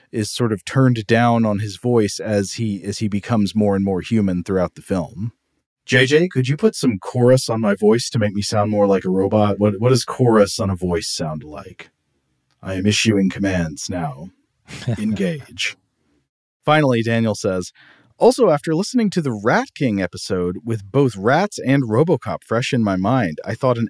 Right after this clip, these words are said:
Speaker 1: excellent candidate for a future Weird House cinema would be the nineteen eighty-three movie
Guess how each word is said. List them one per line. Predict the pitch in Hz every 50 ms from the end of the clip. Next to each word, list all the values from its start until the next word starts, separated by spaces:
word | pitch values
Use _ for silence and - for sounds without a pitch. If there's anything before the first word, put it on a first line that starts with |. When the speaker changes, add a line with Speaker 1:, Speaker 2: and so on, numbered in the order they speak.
| -
Speaker 1:
excellent | 131 185 208 - - 180 135 107 -
candidate | - - 135 139 139 120 110 104 92 -
for | - 98
a | 95
future | - - 131 120 - 123
Weird | 110 107 120 120 110 101
House | 120 104 95 -
cinema | - - 180 190 151 101
would | 92 95 98 98
be | 104 101
the | 98 95 98
nineteen | 98 120 151 165 - - 107 98 -
eighty-three | - 117 123 120 110 - - 120 117 113
movie | 104 98 95 95 95 92 92